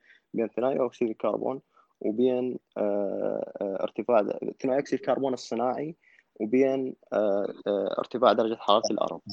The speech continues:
فبالتالي من ناحية عندك الأساس الفيزيائي اللي، آه، آه، اللي يثبت لك إنه ثاني أكسيد الكربون هو غاز دفيء، هو غاز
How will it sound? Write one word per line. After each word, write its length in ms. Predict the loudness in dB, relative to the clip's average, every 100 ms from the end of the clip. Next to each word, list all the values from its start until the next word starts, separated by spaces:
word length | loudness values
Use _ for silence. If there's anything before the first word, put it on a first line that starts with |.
| -10 -12 -18 -20 -20 -20 4
فبالتالي 560 | 4 8 8 8 6 2
من 160 | 0 2
ناحية 520 | 2 2 -2 -2 -6 -14 -4
عندك 420 | -4 2 2 2 -4 -8
الأساس 640 | -4 -2 -2 4 4 4 0
الفيزيائي 800 | -2 -2 2 6 6 4 -2 -6 -10 -8 -4
اللي، 720 | -4 -2 0 2 0 0 -2 0
آه، 600 | 2 2 2 0 0 -2 -2
آه، 160 | -2 -2
اللي 220 | 0 2
يثبت 340 | 0 0 2 2
لك 120 | 2
إنه 100 | 0
ثاني 260 | 2 0 0 -10 -6
أكسيد 300 | -4 -2 0
الكربون 340 | 2 2 2 0
هو 180 | 0 0
غاز 340 | 6 6 6
دفيء، 460 | 0 -2 0 -2 0
هو 120 | 0 2
غاز 460 | 4 4 4 -6